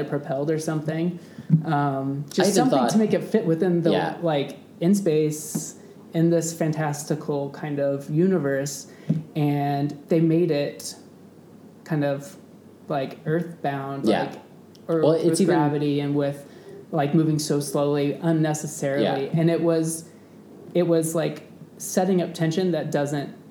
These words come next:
Speaker 1: really exist.
Speaker 2: Mm-hmm.
Speaker 1: It wasn't tension to me. It was just like, "Why are they doing this?" And I did feel, um, Rose's sister, was it Paige?
Speaker 2: I think so, yeah.
Speaker 1: Um, like, her sacrifice, like, that part of it, I,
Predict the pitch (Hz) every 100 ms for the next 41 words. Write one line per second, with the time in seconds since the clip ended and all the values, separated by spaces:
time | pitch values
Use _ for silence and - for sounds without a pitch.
0 | - - - - 156 147 139 135 139 131
1 | 120 - - 113 101 92 - 160 - 156
2 | 139 151 156 - - - 160 156 143 143
3 | 139 156 147 147 139 151 135 139 139 135
4 | 131 135 131 135 131 - - 156 156 160
5 | 180 190 - - 202 190 143 139 143 -
6 | - - - - 160 143 139 139 147 147
7 | 156 151 147 139 139 139 - - - 147
8 | - 135 139 139 - - - 170 220 -
9 | - - - 95 - 85 87 87 - -
10 | 208 143 147 156 151 - 160 139 - 196
11 | 202 165 151 139 156 147 - 160 151 -
12 | - 175 165 147 139 - - - - -
13 | - 151 147 147 135